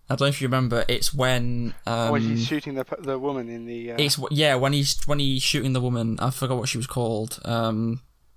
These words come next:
Speaker 1: the
Speaker 2: Yeah.
Speaker 1: first, the first, well, I think it's the first person that he, like, retires, the first person that he, like, chases down.
Speaker 2: Yes.
Speaker 1: Um, and it's, like, a slow motion sequence,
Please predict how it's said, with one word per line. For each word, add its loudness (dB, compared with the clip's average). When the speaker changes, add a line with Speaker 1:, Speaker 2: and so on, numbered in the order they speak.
Speaker 1:
the 0
Speaker 2:
Yeah. 0
Speaker 1:
first, 0
the -2
first, 0
well, 0
I -8
think 0
it's -2
the 2
first 2
person 0
that -4
he, -2
like, -2
retires, -4
the -6
first -6
person -4
that -4
he, -2
like, -6
chases -6
down. -2
Speaker 2:
Yes. -2
Speaker 1:
Um, 2
and 2
it's, 0
like, 0
a 2
slow 2
motion 0
sequence, -4